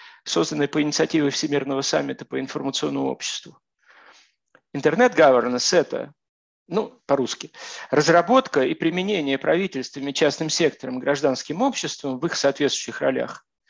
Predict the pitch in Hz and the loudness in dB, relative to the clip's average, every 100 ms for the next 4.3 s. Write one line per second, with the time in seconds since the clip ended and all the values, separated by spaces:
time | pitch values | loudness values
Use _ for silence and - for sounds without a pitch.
0 | - - - - 190 165 - 180 247 214 | -20 -20 -2 0 2 0 0 2 2 0
1 | - 151 - 180 233 214 165 - 160 196 | -2 -4 0 2 2 2 -6 0 2 2
2 | 139 - 143 - 143 226 214 131 131 175 | 0 -4 -10 -8 -4 -4 -4 -4 -2 0
3 | 160 135 127 - 214 214 135 - 131 135 | 0 0 0 0 0 0 -2 -2 -2 2
4 | 214 240 | 2 0